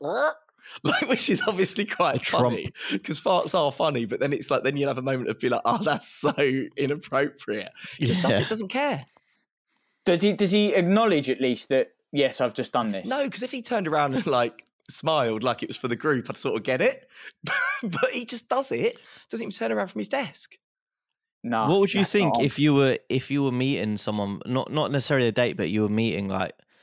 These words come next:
Speaker 2: uh, friends, and they brought some of their friends along, and they just farted in front of you for the first time? Because this happened to me very recently, and I didn't really know
Speaker 1: You
Speaker 2: how to
Speaker 1: laugh.
Speaker 2: react. 'Cause it's,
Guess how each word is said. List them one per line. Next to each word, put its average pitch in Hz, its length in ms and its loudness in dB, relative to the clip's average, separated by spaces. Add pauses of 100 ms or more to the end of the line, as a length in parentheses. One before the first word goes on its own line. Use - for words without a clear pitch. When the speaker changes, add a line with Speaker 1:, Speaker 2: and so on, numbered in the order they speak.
(320)
Speaker 2:
uh, 98 180 0
friends, 104 480 -2
and 98 260 -4
they 110 140 2
brought 104 400 -4
some 107 180 2
of 98 60 0
their 120 180 4
friends 95 320 -4
along, 95 340 -2
and 107 140 -2
they 110 140 2
just - 240 -8 (160)
farted 101 320 -2
in 101 100 -2
front 110 240 -2
of 95 100 -4
you 92 140 0
for - 180 -4
the 98 60 0
first 98 300 -2
time? 101 180 -2
Because 104 220 -4
this 123 180 0
happened 113 300 -2
to 101 80 -4
me - 320 0 (540)
very 113 260 2
recently, 101 560 0
and 95 120 0
I 90 100 2
didn't 131 240 -2
really 104 240 0
know 101 460 2 (640)
Speaker 1:
You - 60 -2
Speaker 2:
how 110 120 2
to 147 120 4
Speaker 1:
laugh. 98 80 -2
Speaker 2:
react. - 560 -2 (380)
'Cause 120 180 2
it's, - 160 -2